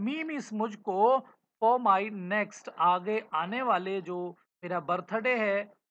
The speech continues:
उस पर आप मुझे क्या देने वाले हैं। तो उस लड़की ने प्रश्न किया है, question किया है कि मेरे birthday पर पापा जी आप मुझे क्या देंगे।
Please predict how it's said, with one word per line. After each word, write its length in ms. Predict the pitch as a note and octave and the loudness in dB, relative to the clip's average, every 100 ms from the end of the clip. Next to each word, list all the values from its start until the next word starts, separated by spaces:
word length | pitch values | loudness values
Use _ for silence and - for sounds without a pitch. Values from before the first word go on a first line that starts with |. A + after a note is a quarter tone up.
| _ B3 | _ -8
उस 240 | C#4 - | -8 -8
पर 360 | - C4+ C4+ - | 0 0 0 2
आप 300 | G#3 A#3 A3 | 4 4 0
मुझे 260 | G3+ A3+ A#3 | -6 -6 -6
क्या 380 | _ A#3 A3 | _ 0 2
देने 320 | F3+ F3 E3+ G3 | 0 -6 -8 -10
वाले 340 | D#3+ C3+ F#3+ | -10 -8 -10
हैं। 320 | - C3+ A#2+ _ _ _ _ _ C4+ | -12 -20 -20 _ _ _ _ _ 0
तो 80 | |
उस 360 | C4+ B3 B3 A#3+ | 2 0 -6 -4
लड़की 380 | F#3+ G3 A3+ C4 | -4 -4 -6 -6
ने 180 | A#3+ A3+ _ _ _ - | -6 -8 _ _ _ -6
प्रश्न 340 | C#4+ - D#4+ | -6 -6 -16
किया 340 | - A#3 A3+ | -8 -2 2
है, 180 | G3+ G#3+ G#3+ _ _ _ | 2 0 -6 _ _ _
question 380 | A#3 - D4 C4 | -8 -4 -6 -6
किया 320 | A3 G#3 F#3+ | -6 0 2
है 200 | G3 G#3 G#3 _ _ C4 | 2 -2 -6 _ _ -12
कि 60 | |
मेरे 280 | A#3 A#3 A#3+ | -4 -2 0
birthday 440 | G#3 G3+ F#3+ G3 | -2 -4 -6 -8
पर 160 | G3 G#3 | -8 -12
पापा 360 | E3+ F3 G3 F3+ | -10 -10 -8 -8
जी 160 | F#3 | -4
आप 280 | F3+ A#3 - _ _ _ | 0 -2 -2 _ _ _
मुझे 260 | F#3 F3+ G#3+ | -12 -8 -8
क्या 520 | - F3 D3+ G#3+ C#4 _ _ _ - | -8 -2 2 2 0 _ _ _ -10
देंगे। 520 | E3 D3+ D#3+ D3+ | -8 -8 -8 -8